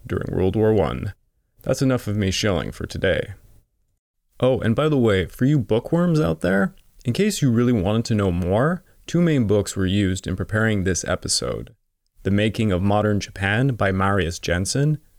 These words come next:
literally a staple of any Japanese history class, and Hirohito and the Making of Modern Japan by Herbert P. Bix, which I can't recommend enough, as it contains information that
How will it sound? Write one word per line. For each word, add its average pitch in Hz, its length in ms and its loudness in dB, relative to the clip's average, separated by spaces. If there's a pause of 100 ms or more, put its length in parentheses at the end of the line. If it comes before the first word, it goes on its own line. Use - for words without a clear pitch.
literally 117 540 2
a 95 160 2
staple 101 480 -2
of 87 120 0
any 104 200 0
Japanese 90 500 -2
history 98 360 -2
class, - 480 -6 (200)
and 120 380 0 (340)
Hirohito 143 800 0
and 113 140 2
the 101 40 2
Making 101 380 -2
of 92 100 -2
Modern 101 360 0
Japan 98 600 -4
by 85 140 -2
Herbert 110 400 0
P. 95 160 -6
Bix, - 480 -4 (360)
which 123 260 0
I 104 100 -4
can't 131 300 -2
recommend 110 440 0
enough, 95 540 -2 (240)
as 104 140 -2
it - 60 -14
contains 135 360 -2
information 110 600 0
that 104 220 0